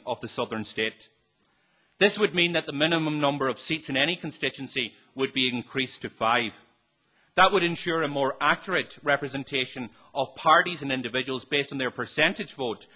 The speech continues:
in contrast to the current system that favours the largest parties, especially in the case of three and four seat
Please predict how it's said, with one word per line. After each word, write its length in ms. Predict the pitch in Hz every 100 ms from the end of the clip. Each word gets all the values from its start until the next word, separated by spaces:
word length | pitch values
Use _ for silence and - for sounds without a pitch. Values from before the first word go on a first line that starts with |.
| - -
in 120 | 151
contrast 560 | - 160 160 - 156 -
to 60 |
the 80 | 120
current 340 | - 160 190
system 420 | - 147 - 120 98 _ _ -
that 220 | 151 -
favours 440 | - 160 147 143 -
the 80 | 123
largest 480 | 131 156 165 151
parties, 480 | - 127 117 110 - _ _ -
especially 720 | 147 - 160 170 - 160 127 -
in 80 | 120
the 60 |
case 300 | - 131 120
of 100 | 110
three 380 | - 123 117 110
and 120 | 107
four 200 | - 117
seat 300 | - 117 -